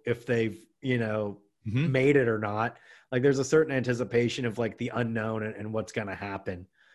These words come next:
Speaker 1: That, that's a rush that you get from stand-up that you might not necessarily get from, you know, I mean, you definitely get, like, a rush performing in, like, an orchestra or, or a play, but that's also a, a, a group effort
Speaker 2: Yeah.
Speaker 1: where,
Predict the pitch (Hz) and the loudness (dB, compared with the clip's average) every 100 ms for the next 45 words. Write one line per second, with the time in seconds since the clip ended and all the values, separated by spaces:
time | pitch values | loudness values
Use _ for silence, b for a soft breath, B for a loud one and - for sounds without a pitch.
0 | b _ 110 110 110 117 107 139 156 - | b _ -8 -4 -4 -2 2 4 4 2
1 | 127 127 131 147 208 170 139 - 170 233 | -4 -2 2 2 2 0 -4 0 2 4
2 | 208 - 151 147 165 160 165 156 156 156 | 4 4 2 4 4 4 4 2 0 2
3 | 175 156 147 143 143 - 139 127 123 b | 4 6 6 6 2 2 0 0 -6 b
4 | b b b _ _ _ 160 143 131 131 | b b b _ _ _ 4 6 6 2
5 | - - 156 156 160 208 226 175 151 139 | -6 -2 2 4 6 6 6 6 6 6
6 | 131 117 120 123 123 - 117 131 123 120 | 4 6 6 6 4 0 -2 2 4 4
7 | 117 113 110 117 123 123 123 117 - 107 | 2 0 -2 -2 4 4 4 -2 -2 -2
8 | 92 90 b b _ - 110 107 104 - | -2 -6 b b _ -2 0 2 0 2
9 | 120 104 - - 127 104 98 113 110 151 | 2 2 0 0 2 2 -2 0 2 4
10 | 143 - 123 110 101 - 110 - 120 101 | 2 2 2 2 -2 -6 -6 -4 -6 -2
11 | 117 135 135 110 110 95 85 - B B | 2 2 2 -4 -4 -6 -10 -14 B B
12 | B - 117 110 104 107 | B -2 2 4 2 0